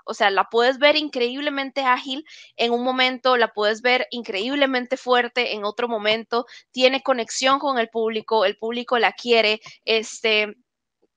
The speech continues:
tiene toda esa constancia de haber estado en una escena principal, en una escena, eh, eh, titular durante todo el año, empezando desde enero con el Royal Rumble, desarrollando su historia contra Sasha, eh, hasta WrestleMania,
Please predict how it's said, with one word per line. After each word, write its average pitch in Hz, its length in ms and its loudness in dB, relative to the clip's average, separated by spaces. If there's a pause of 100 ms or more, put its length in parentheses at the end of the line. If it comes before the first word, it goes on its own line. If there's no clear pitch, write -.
(140)
tiene 294 340 2
toda 294 300 6
esa 294 160 -6
constancia 254 680 2
de 214 60 4
haber 214 180 2
estado 247 340 4
en 247 60 -6
una 247 160 -2
escena 247 380 0 (200)
principal, 220 580 0
en 226 100 -4
una 220 140 -6
escena, 233 540 0
eh, 190 300 -4
eh, 190 240 -4
titular 208 560 2 (340)
durante 226 520 2
todo 269 460 4
el 262 160 4
año, 247 300 4
empezando 233 540 -2
desde 214 240 -2
enero 240 360 0
con 208 200 -6
el 196 100 -6
Royal 220 300 2
Rumble, 240 400 4 (220)
desarrollando 220 640 0
su - 80 -10
historia 247 320 0
contra 220 320 -4
Sasha, 247 580 2
eh, 196 320 -4
hasta 196 360 -4
WrestleMania, 233 720 -4